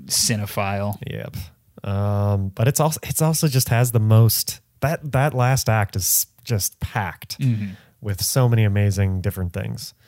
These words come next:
Speaker 2: Um, but moving on, I didn't see that movie this week.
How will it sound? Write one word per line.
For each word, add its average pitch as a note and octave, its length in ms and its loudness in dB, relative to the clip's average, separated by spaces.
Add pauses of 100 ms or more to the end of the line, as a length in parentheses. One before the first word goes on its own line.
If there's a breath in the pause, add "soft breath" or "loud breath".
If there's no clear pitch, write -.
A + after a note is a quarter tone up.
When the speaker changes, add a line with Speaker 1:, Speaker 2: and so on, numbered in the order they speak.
(440 soft breath)
Speaker 2:
Um, A#2+ 560 4 (140)
but A2+ 340 2 (240)
moving C#3+ 300 4
on, F#2+ 280 2
I A#2 120 2
didn't A#2 140 2
see - 140 0
that F#2+ 140 4
movie E2+ 180 -4
this F2 180 -8
week. - 180 -10